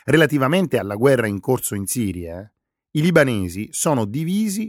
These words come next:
lungo linee settarie tra sciiti e sunniti. E il governo libanese, finora, ha fatto di tutto per mantenere una posizione di neutralità nel conflitto.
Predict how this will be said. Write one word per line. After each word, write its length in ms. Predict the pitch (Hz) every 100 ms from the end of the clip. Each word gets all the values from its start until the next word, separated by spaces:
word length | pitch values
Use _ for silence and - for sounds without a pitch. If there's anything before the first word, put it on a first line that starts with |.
| -
lungo 420 | 165 165 127 107
linee 480 | 117 180 214 190 165
settarie 880 | - - 185 - 123 82 82 73 73 _ _ _
tra 180 | - 127
sciiti 640 | - - 156 233 - 160 _ _
e 120 | - 143
sunniti. 560 | - 90 76 71 - _ _ _ _ _ _ _ -
E 100 | 104
il 140 | 92
governo 500 | 87 98 143 131 104
libanese, 680 | 92 123 127 123 92 98 135
finora, 580 | _ 110 110 104 92 101 - _ _ _ _
ha 120 | - 147
fatto 440 | 175 120 - 107
di 200 | 120 175
tutto 600 | 240 214 - - 220 240 _ _ -
per 140 | 208 190
mantenere 680 | 196 190 202 175 101 92
una 220 | 123 170
posizione 880 | 175 196 226 220 - 107 85 82 113 _
di 220 | - 160
neutralità 840 | 139 190 226 - 196 185 - 95 -
nel 220 | 104 98
conflitto. 640 | - 92 - 76 - -